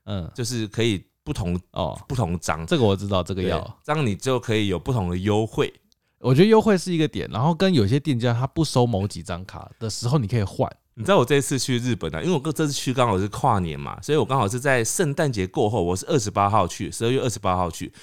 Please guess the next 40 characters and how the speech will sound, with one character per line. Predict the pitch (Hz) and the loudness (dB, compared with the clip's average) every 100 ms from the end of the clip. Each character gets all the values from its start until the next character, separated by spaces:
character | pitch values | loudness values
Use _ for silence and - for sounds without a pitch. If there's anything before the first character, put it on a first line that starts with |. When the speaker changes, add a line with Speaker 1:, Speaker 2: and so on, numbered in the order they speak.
| 131 | -20
Speaker 1:
嗯。 | 104 | -2
Speaker 2:
然 | 110 | 0
后 | 123 | 2
回 | |
来 | 101 | 2
之 | 101 | 2
后 | 107 | 0
是 | 98 113 | 0 -6
一 | 104 | -4
月 | 104 110 95 87 | -2 0 2 0
四 | 87 - 117 92 | -4 -8 -6 -4
号 | 85 73 | -2 -2
这 | 76 | -2
样， | 113 | -4
Speaker 1:
嗯 | 101 | -2
哼。 | 117 131 | -6 -4
Speaker 2:
中 | 143 | -2
间 | 160 | 0
跨 | 160 175 151 | 0 4 4
了 | 113 101 | 6 2
一 | 110 | 2
个 | 101 | 0
年 | 90 76 | 0 -4
嘛， | 76 62 - _ | -8 -10 -14 _
所 | - 214 | 2 4
以 | |
我 | 151 98 | 4 4
去 | 95 - 226 | 2 0 4
的 | 127 | 4
时 | 92 101 | 4 0
候 | 123 | 0
呢， | 98 87 | 0 -2
Speaker 1:
嗯。 | 87 | -2
Speaker 2:
我 | 110 | -2
在 | 165 190 | 0 -2
七， | - - - _ | -2 -4 -8 _
呃， | 127 113 110 - | -2 0 0 -2
跨 | - 202 | 4 6
年 | 135 95 98 | 6 2 0
前 | - - 82 | -2 -2 -2